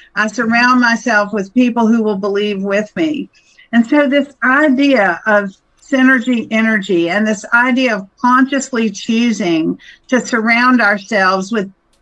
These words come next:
people who feel like sunshine, with people who will believe with us and will amplify what we are about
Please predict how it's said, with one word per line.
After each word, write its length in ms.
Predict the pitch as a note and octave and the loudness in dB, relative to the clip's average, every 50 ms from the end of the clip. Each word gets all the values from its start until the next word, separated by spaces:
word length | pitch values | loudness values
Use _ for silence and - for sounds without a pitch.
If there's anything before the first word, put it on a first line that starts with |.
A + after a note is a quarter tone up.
| _ _ - | _ _ 0
people 380 | D4 C#4+ C4+ C#4 C4+ B3+ A3+ | 2 2 2 2 4 4 4
who 140 | A#3 B3+ A#3 | 4 4 2
feel 300 | - - B3+ A#3+ A#3+ A#3 | 0 -2 -2 0 2 2
like 260 | A3+ G#3+ G#3 G#3 A3 | 2 2 0 0 -4
sunshine, 800 | - - A#3+ A3+ A3+ A3+ A3+ - - G#3 F#3 F3+ E3+ E3 F3 F#3 | -6 -2 0 0 2 2 0 0 -2 -2 0 2 0 0 0 0
with 240 | G3+ G#3 G3+ - _ | -2 -4 -4 -6 _
people 460 | - C4 B3 C4 B3+ C4 B3+ A#3+ A#3 | 0 0 2 2 2 0 0 0 2
who 440 | A3+ B3 A#3 A3 A3 G#3+ G#3+ G#3+ G#3 - - - - _ - | 2 2 2 2 2 2 0 -2 -4 -6 -14 -20 -20 _ -2
will 180 | A3+ A#3 A3 | -2 0 0
believe 680 | G3 G3+ A3 G3+ G3+ G#3 A3 A3+ B3 B3 B3 A#3+ G#3+ | 0 -2 -2 -2 0 0 0 2 2 2 2 0 0
with 360 | G#3+ G3+ A3 A#3 B3+ B3 - A#3+ | -2 -2 0 0 0 0 0 -2
us 420 | F3 D#3 D#3 E3 F#3 - - _ _ - - - _ _ - A#3+ | -2 -2 -2 -2 -4 -8 -10 _ _ -20 -20 -20 _ _ -4 -2
and 500 | A#3+ A#3+ A#3+ A#3+ A#3 A#3 A#3 A3+ - _ _ _ _ _ _ _ _ - | 2 2 4 4 4 2 0 -2 -4 _ _ _ _ _ _ _ _ -4
will 340 | G#3+ B3 B3+ A#3+ - - _ _ - | -2 0 0 -2 -4 -10 _ _ -2
amplify 1200 | B3 C4 C#4+ D#4 D4+ D4 C#4+ C4 A3 G3+ - - - G#3 F#3 E3 D#3 D3+ D3 D3 E3 - B3 G3 - _ _ _ _ _ _ _ _ - | 2 2 4 4 2 0 -2 -4 -4 -4 -6 -6 -4 -2 0 2 2 0 0 -2 -6 -6 -8 -10 -10 _ _ _ _ _ _ _ _ -2
what 400 | B3 A#3+ A#3+ A#3+ A3+ A#3 - G#3+ | 2 2 2 2 2 -2 -6 -12
we 420 | A3+ A3+ A3 A#3+ A#3+ A#3+ A#3 A3+ - | -8 -4 -2 -2 0 0 -2 -2 -2
are 380 | - G#3 G3+ G#3 F#3+ G3 G3 | 0 2 2 2 0 0 -2
about 720 | F#3+ F3 F#3 - G3+ G3+ F3+ D#3 C3+ - - _ _ - | -4 -4 -2 -4 -2 0 0 -2 -4 -6 -12 _ _ -20